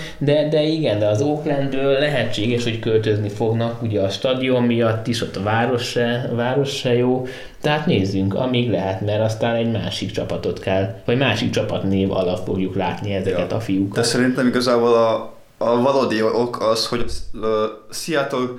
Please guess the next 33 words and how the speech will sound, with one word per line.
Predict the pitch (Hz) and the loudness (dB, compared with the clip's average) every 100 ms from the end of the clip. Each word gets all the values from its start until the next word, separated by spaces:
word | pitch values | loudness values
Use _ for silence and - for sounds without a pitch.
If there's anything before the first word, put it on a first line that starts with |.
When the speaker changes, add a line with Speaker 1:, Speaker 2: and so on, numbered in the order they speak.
| - - - - | -14 -20 -20 -14
Speaker 2:
környékbeli | - 170 156 143 131 - 123 123 123 123 | -4 0 2 0 -2 0 0 2 0 -2
helyen, | 117 120 120 | -2 0 0
tehát | 127 | -2
ez | 123 117 | -4 -4
az | 117 135 | -4 -2
Oregon, | 131 117 117 | -2 -2 -2
meg | 113 110 | -2 -4
e, | 117 95 - | -4 -6 -8
e, | 80 - 117 | -10 -6 -6
e | 135 | -4
környéki, | 135 123 117 113 113 120 113 113 113 - - - | -2 -2 0 -2 -4 -6 -6 -6 -14 -20 -20 -8
ö, | 104 107 101 101 101 98 - - - - | -4 -2 0 0 -2 -4 -12 -20 -14 -6
régiónak. | 113 113 117 117 120 131 123 | -2 -2 0 0 0 0 0
Speaker 1:
Várj, | 120 127 | 2 2
a | |
Seattle | 120 151 147 143 156 | 0 0 0 2 2
az | 147 | 2
Washington, | 156 156 139 120 123 110 | 2 0 0 0 2 2
a | 107 | 2
Speaker 2:
Igen, | 117 127 | 4 4
Speaker 1:
Oregon | 120 127 | 4 4
Speaker 2:
igen, | 131 | 4
de | 139 | 4
Speaker 1:
az | - | 4
Speaker 2:
a, | 135 | 4
Speaker 1:
meg | 131 | 2
Speaker 2:
a | |
régiót, | 135 147 - 104 101 | 4 4 2 2 2
Speaker 1:
Portland. | 95 120 117 | 2 0 -2
Speaker 2:
egy | 120 | -2
régióra | 139 120 117 110 104 | -2 0 -2 -2 -2
gondoltam, | 98 98 90 92 98 92 95 | -4 -4 -4 -4 -4 -6 -6
tehát | 101 92 90 | -4 -4 -6